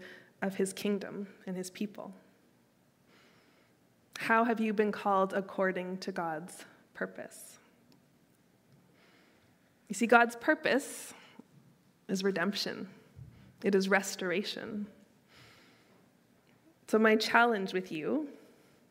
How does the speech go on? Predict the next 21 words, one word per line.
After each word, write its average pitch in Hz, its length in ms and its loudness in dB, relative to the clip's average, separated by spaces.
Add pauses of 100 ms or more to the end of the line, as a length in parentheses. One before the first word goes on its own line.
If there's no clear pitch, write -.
(800)
is 233 100 2
to 233 140 4
share 220 240 6
your 240 180 6
story 170 400 -2
with 175 140 -2
someone 165 360 -6
this 175 220 -6
week. - 300 -14 (2000)
To 233 100 2
think 262 220 6
about 233 220 10
all 208 100 8
these 202 240 2
things, 180 320 -4
write 208 180 6
it 214 120 0
down 190 260 4
if 190 80 -4
that 180 200 2
helps, - 440 -2